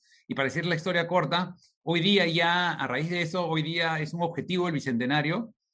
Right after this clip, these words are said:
y ya está todo encaminado a nombrar un árbol monumental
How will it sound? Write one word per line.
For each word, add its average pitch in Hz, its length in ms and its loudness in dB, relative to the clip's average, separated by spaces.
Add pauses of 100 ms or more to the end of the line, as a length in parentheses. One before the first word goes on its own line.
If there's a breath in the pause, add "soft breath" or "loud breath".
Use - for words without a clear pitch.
(160)
y 127 100 -4
ya 151 80 4
está 156 200 -2
todo 170 180 2
encaminado 156 640 2
a 131 140 2
nombrar 127 500 -2
un 156 220 0
árbol 160 480 2
monumental 127 760 -2